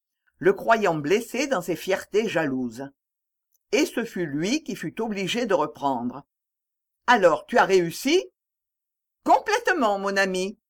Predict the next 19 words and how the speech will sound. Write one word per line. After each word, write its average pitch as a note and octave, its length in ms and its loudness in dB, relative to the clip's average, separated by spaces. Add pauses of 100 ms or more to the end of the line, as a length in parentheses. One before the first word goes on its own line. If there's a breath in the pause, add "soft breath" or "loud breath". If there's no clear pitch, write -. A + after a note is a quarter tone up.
(460)
On D4+ 160 6
avait C#4 220 2
toujours F4+ 440 2
eu E4+ 60 2
l'intention C#4 680 0
de C4 80 0
faire A#3+ 200 2
un G3+ 120 -2
cadeau C4+ 340 2
à E3+ 120 2
Jack C#4+ 380 0
à A#3+ 60 -4
sa G#3 140 0
majorité B3 760 0 (340 loud breath)
pour A3 160 0
lui G3+ 140 2
acheter D#4 400 0
un F3+ 240 2
homme D#4 280 0